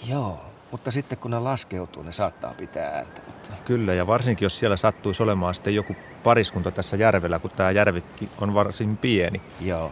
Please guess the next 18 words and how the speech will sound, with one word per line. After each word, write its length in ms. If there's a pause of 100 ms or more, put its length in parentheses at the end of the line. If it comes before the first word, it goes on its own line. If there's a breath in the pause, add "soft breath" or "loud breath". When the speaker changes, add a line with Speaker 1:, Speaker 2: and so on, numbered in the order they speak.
(160)
Speaker 2:
Niin 160
varsinkin 340
jos 100
reviirilintu 720
olisi 220
siinä, 200
niin 140
ne 80
kyllä 200
pitäisi 340
kaakatuksen 640
ja 100
ajaa 260
sitten 260
sen 220 (200)
ylimääräisen 560
vierailijan 500
pois. 420